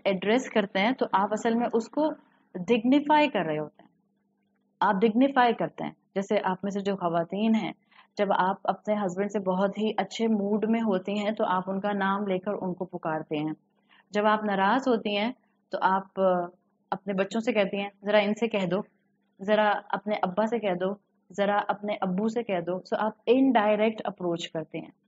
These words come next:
तो Quran के अंदर भी scholars कहते हैं कि आपको ये अल्लाह के कलाम में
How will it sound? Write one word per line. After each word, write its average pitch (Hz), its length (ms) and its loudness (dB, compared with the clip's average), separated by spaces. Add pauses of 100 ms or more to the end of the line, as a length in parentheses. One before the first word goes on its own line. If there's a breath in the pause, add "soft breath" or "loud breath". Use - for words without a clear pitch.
(300)
तो 214 60 -2
Quran 214 500 4
के 262 100 2
अंदर 220 240 2
भी 202 100 -2
scholars 190 400 0
कहते 185 260 0
हैं 226 100 -2
कि - 80 0
आपको 185 340 -2
ये 196 320 0
अल्लाह 190 380 0
के 220 140 -6
कलाम 185 540 0
में 220 180 -2